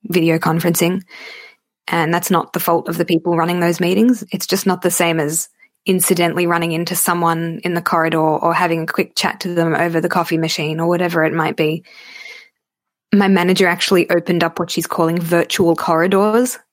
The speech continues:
so that we can drop in and encounter each other at random times. And I, I love that idea, but of course it's still not the same. But the fellowship is still providing a lot of grounding for me and keeping me sane and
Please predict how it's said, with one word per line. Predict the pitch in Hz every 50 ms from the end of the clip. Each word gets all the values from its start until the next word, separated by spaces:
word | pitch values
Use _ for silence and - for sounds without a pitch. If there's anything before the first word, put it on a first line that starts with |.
| _ _ _ _ _ _ -
so | - - 175 170
that | 165 156
we | 151 160 160
can | - - 165 160 156 156 - -
drop | 170 - 165 160 -
in | - 170 160 160 165 165 165 _ _ _ _ _ _ -
and | - 165 165 156
encounter | - 175 175 - 180 175 170 170 170 175
each | 160 160 - 175
other | 160 156 160 156
at | 151 -
random | - 156 156 156 156 156 160 160
times. | - - 170 165 156 156 156 156 -
And | 165 165
I, | 160 - -
I | - 175
love | 175 175 175 170 165
that | 165 156
idea, | 156 147 147 151 151 151 151
but | 151 165 170
of | 175 - -
course | - 170 160 - - _
it's | - - - -
still | - - - 175 156
not | - 82 85 - - _ _ _ _ _ _ _ _ _ _ _ _ _ _ _ _ -
the | - 170
same. | - - 151 139 143 156 165 156 _ _ _ - - - - - - - - - - - _ _ _ _ -
But | 190 185 -
the | -
fellowship | - - 185 185 175 180 - - 165 - - -
is | - 160 160
still | - - - - - 170 156 151 190 - _ -
providing | - - 180 160 156 151 147 151 147
a | 143 151
lot | 156 151 147
of | 160 160 160
grounding | 156 151 147 147 147 151 160 165
for | - - 160 151
me | 151 147 143
and | 139 156 160 -
keeping | - 208 196 - 190 175
me | 165 160
sane | - - 175 165 160 160 160
and | 151 147 147 156 160